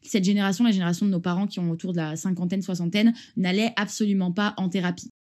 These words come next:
C'était déjà très rare qu'ils en parlent au sein de leur famille, à leurs proches, et cetera, mais alors encore moins de psychologues ou de psychanalystes. Et évidemment, pas de psychiatre non plus.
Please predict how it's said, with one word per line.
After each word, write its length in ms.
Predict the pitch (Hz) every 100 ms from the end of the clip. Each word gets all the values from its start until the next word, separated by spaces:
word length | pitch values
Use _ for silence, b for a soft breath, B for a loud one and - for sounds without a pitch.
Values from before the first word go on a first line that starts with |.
| _ _
C'était 300 | - 170 170
déjà 180 | 170
très 200 | 156 214
rare 200 | 196 202
qu'ils 200 | - 180
en 80 | 170
parlent 220 | 165 180
au 40 | 170
sein 160 | 175
de 40 | 165
leur 140 | 156
famille, 440 | 147 175 190 196 180
à 60 |
leurs 160 | 151 143
proches, 260 | - 185 180
et 60 |
cetera, 400 | 170 160 165 190
mais 100 | 208
alors 220 | 156 160
encore 260 | 170 165 165
moins 220 | 180 196
de 80 | 196
psychologues 600 | 175 - 170 165 185 196
ou 40 | 180
de 80 | 165
psychanalystes. 760 | - 175 175 160 170 240 - 165 _ _ _
Et 120 | - 185
évidemment, 400 | 175 170 190 214
pas 160 | 208
de 80 | 190
psychiatre 400 | 175 180 185 180
non 100 | 165
plus. 320 | 160 214 240